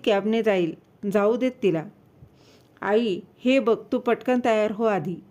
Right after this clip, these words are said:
मी तुला डॉक्टरांकडे घेऊन जातो, मग त्यानंतर तुला घरी आणून सोडतो आणि मग मी स्वातीच्या माहेरी जाईन." सरिताताई म्हणाल्या, "अरे पण, पण बिन काही नाही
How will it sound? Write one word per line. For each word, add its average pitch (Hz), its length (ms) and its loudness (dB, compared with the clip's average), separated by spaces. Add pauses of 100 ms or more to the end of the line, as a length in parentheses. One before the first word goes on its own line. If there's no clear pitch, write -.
(460)
मी 214 100 2
तुला 226 280 2
डॉक्टरांकडे 202 640 -2
घेऊन 214 320 -2
जातो, 175 420 -4 (540)
मग 247 120 0 (120)
त्यानंतर 226 460 0
तुला 220 280 0
घरी 214 280 0
आणून 208 300 0
सोडतो 208 420 -2
आणि 208 320 -2
मग 208 220 0
मी 240 160 0
स्वातीच्या 220 500 -2
माहेरी 214 400 -2
जाईन." 175 220 -6 (880)
सरिताताई 208 580 2
म्हणाल्या, 208 600 -2 (140)
"अरे 220 240 2
पण, 202 360 -2 (920)
पण 277 240 2
बिन 247 240 0
काही 220 300 -2
नाही 190 280 -4